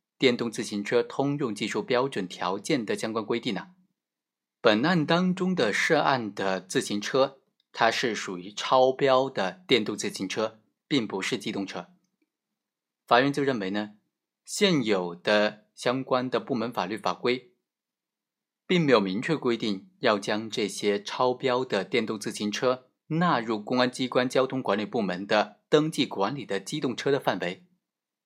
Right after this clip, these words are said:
也就是说啊，并没有法律明确规定超标的电动自行车等于机动车。根据最新法律原则，罗某驾驶超标的电动自行车碰撞了被害人，导致了被害人重伤的行为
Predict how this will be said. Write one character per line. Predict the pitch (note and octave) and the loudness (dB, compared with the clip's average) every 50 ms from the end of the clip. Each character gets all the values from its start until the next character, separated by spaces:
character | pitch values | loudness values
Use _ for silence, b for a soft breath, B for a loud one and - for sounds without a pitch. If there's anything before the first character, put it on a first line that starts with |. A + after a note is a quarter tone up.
| _ _ | _ _
也 | - G#2+ F#2+ | 2 2 2
就 | F#2+ G#2 | 2 2
是 | F#2+ - G2 | 0 -2 -2
说 | - - G2 | -4 -2 -2
啊， | F2 E2+ - - _ _ _ _ _ _ _ _ _ | -4 -4 -6 -10 _ _ _ _ _ _ _ _ _
并 | _ C#3+ C3+ | _ 2 2
没 | A2 G#2 G#2 | 4 6 6
有 | G#2+ | 4
法 | G#2 - F#2 E2+ | 4 2 0 -2
律 | F2+ G2 F#2+ | -2 -4 -6
明 | F2+ F2 F#2 G#2+ | -4 -6 -6 -4
确 | - C#3+ C3 | -4 -4 -2
规 | - C3 B2+ | -2 -2 -2
定 | B2 C#3 A#2+ G#2+ - - _ _ _ | 0 -2 -2 -4 -6 -12 _ _ _
超 | - - D3 C#3+ C#3 | 4 6 6 6 6
标 | C#3 - D3 C#3+ C#3+ | 4 0 -2 -2 -2
的 | C#3 - G#2 | -4 -4 -4
电 | G#2+ A2+ G2+ | -4 -4 -4
动 | G#2 G2+ | -4 -6
自 | G2+ - A2 | -6 -6 -8
行 | F#2+ - G#2 G#2 | -6 -6 -6 -4
车 | G#2 - B2+ C3 B2+ - _ _ _ _ - | -2 0 0 0 0 -4 _ _ _ _ 0
等 | A2 F2+ F2 F2 E2 | 0 0 0 -2 -8
于 | E2 F2+ A2 | -8 -8 -8
机 | - - B2+ A2 | -6 -4 -4 -2
动 | G#2 G2+ | -2 -4
车。 | F#2+ - G2+ F2 - - _ _ _ _ _ _ _ _ _ _ _ _ _ | -4 -6 -8 -8 -8 -12 _ _ _ _ _ _ _ _ _ _ _ _ _
根 | - C3+ B2+ B2+ | 2 2 2 4
据 | B2 C3+ A#2+ | 2 0 0
最 | A2 - A2+ | 0 0 -2
新 | G#2 - A#2 | -2 -4 -4
法 | G2+ F#2+ | -4 -4
律 | F2 - | -4 -4
原 | G2+ F#2 E2+ F#2+ | -4 -4 -6 -6
则， | B2 - E2+ - - _ _ _ _ _ _ _ _ _ _ _ | -6 -8 -8 -8 -12 _ _ _ _ _ _ _ _ _ _ _
罗 | - B2+ D#3 F#3+ | 4 6 6 8
某 | F3 C3 | 6 4
驾 | - - D#3 C3 A2+ | 2 0 0 0 0
驶 | - - G2+ | -2 -4 -4
超 | F#2+ - - C3+ C#3 C#3+ | -6 -4 0 0 2 2
标 | C#3 D3 C#3 C#3 | 2 0 -2 0
的 | C3+ B2+ G#2+ | 0 0 0
电 | - B2+ A#2 | 0 -2 -2
动 | A#2 A2+ | -2 -4
自 | A2 A#2+ G#2 | -4 -6 -6
行 | - - G#2+ | -6 -6 -6
车 | G#2 - B2 B2 B2 - - _ _ _ _ | -2 0 0 0 0 0 -6 _ _ _ _
碰 | - - F3+ D#3 C3+ B2 | -2 0 2 2 2 2
撞 | - D#3+ C3 G#2 | 2 2 2 2
了 | G2+ | 4
被 | F#2 B2 G#2+ F#2+ | 4 4 4 4
害 | - A2 G2+ | 2 -2 -2
人， | F2+ F#2 F#2+ G#2+ - - _ _ _ - | -2 -2 -4 -6 -8 -12 _ _ _ 4
导 | A#2+ G#2+ G#2 G#2+ A2 | 6 6 6 4 2
致 | - - E3+ D#3 | -4 -4 -2 0
了 | B2+ G#2 G2 | 0 0 0
被 | F#2 - B2 G#2+ | 0 0 0 0
害 | - - G#2+ | 0 -2 -4
人 | A2 | 0
重 | - C#3+ A#2 | 0 0 0
伤 | - - D3 D#3 | 0 -2 -2 -2
的 | D#3 | -2
行 | - - G#2 F#2+ | -4 -4 -6 -4
为 | F#2 F#2+ F#2+ - - | -4 -4 -6 -8 -12